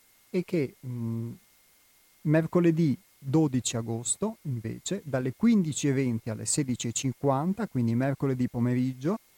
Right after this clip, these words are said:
eh, ci sarà, eh, la replica della puntata che abbiamo fatto insieme a Hermes e a Nadav Crivelli e a Mel, dedicata alla Kabbalah, e potrà essere un'occasione in più per sentire una voce diversa su un argomento che di solito non si affronta.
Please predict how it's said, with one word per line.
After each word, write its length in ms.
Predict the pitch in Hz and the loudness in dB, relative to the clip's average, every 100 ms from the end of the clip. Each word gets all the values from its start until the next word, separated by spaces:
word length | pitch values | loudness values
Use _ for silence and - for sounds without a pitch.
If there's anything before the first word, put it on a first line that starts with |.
| _ _ _ | _ _ _
eh, 260 | 139 123 113 | -4 -2 0
ci 140 | - | 0
sarà, 440 | 175 143 110 139 - - | 2 2 2 -2 -6 -8
eh, 80 | 120 120 - | -8 -8 -10
la 200 | 143 151 | 0 2
replica 500 | 151 131 120 120 113 | 4 2 -2 -12 -10
della 220 | 117 120 | -4 -4
puntata 520 | - 123 147 131 123 | -2 -2 0 0 -2
che 80 | 123 | -6
abbiamo 280 | 120 117 117 | -4 -2 -2
fatto 360 | 139 127 113 | 0 0 0
insieme 460 | 117 113 131 117 113 | -4 -2 -2 -2 -2
a 160 | 127 127 | -4 -2
Hermes 460 | 139 123 117 110 - | 0 0 -2 -4 -4
e 60 | |
a 40 | 123 | -4
Nadav 600 | 120 117 135 120 113 113 | -2 -2 -2 -2 -2 -6
Crivelli 680 | - 120 127 143 120 110 113 | -4 -4 0 0 0 -4 -8
e 200 | - 117 - | -8 -10 -8
a 80 | 147 | -4
Mel, 460 | 160 160 175 202 233 _ _ - | -2 0 -2 -4 -6 _ _ -4
dedicata 680 | 185 180 131 117 - 156 - - | -2 0 0 -2 0 -2 -2 -4
alla 200 | 127 120 | -2 0
Kabbalah, 460 | 147 185 131 113 _ _ | -2 0 -2 -4 _ _
e 100 | - | -12
potrà 320 | 139 139 135 120 | -6 -4 -2 -2
essere 260 | - 131 | -2 0
un'occasione 500 | 139 135 147 139 147 | 2 2 2 2 4
in 80 | 147 | 2
più 180 | 135 135 | 0 -2
per 160 | 139 127 | -2 -2
sentire 520 | 139 127 127 120 117 | -2 0 -2 -2 -4
una 180 | 147 143 | 0 0
voce 260 | 135 135 | 0 -2
diversa 520 | 156 175 110 - - 139 | -2 0 -2 -4 -4 -2
su 140 | - | 0
un 120 | 147 | 2
argomento 540 | 135 131 127 113 117 131 | 2 2 2 0 -2 -2
che 100 | 135 | -2
di 100 | 127 | -4
solito 520 | 120 117 120 135 127 | -4 -2 -2 -4 -2
non 280 | 151 147 139 | 2 4 2
si 120 | - | 0
affronta. 560 | 131 - 120 104 113 | -4 -4 -8 -8 -12